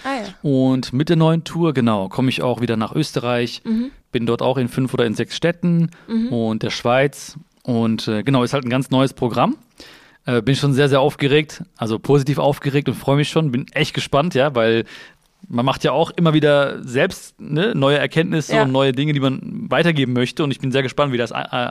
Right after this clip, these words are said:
Speaker 2: an, an und aufgenommen wird von den
Speaker 1: Bin auch
Speaker 2: Menschen.
Speaker 1: gespannt. <laughs>
Speaker 2: Ja, voll, voll. Das wird richtig cool. Bist herzlich eingeladen auf jeden Fall.
Speaker 1: Ich freu mich.
Speaker 2: Und, ähm,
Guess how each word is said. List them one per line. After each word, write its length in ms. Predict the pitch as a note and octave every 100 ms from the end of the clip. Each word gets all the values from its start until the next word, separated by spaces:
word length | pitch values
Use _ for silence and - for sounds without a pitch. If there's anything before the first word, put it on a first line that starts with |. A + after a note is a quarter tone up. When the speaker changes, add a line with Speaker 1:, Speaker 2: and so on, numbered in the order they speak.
| -
Speaker 2:
an, 200 | C#3 C#3+
an 320 | - C#3 D3+
und 100 | C3
aufgenommen 520 | A#2+ D3 - A2+ G#2 F#2+
wird 180 | A2
von 100 | -
den 120 | A#2 G#2+
Speaker 1:
Bin 60 |
auch 40 | G#2+
Speaker 2:
Menschen. 200 | A2 G#3+
Speaker 1:
gespannt. 380 | C3+ G#3 G#3+ - G#3+ - B3+ A#3
<laughs> 500 | - _ - - -
Speaker 2:
Ja, 260 | C#3+ F#3 D#3
voll, 260 | - D#3
voll. 220 | - C3+
Das 80 | A#2
wird 100 | A2
richtig 260 | C#3 - -
cool. 80 | A#2
Bist 140 | G#2+
herzlich 240 | C#3+ D3 D3
eingeladen 400 | C#3+ A2+ G2 G2
auf 140 | F#2
jeden 140 | G#2 G#2
Fall. 300 | A#2 B2 - - - -
Speaker 1:
Ich 40 |
freu 200 | - A3+ G3
mich. 80 |
Speaker 2:
Und, 500 | C3+ C3 C3 A#2 - -
ähm, 560 | B2 A#2+ A#2+ A#2 A2+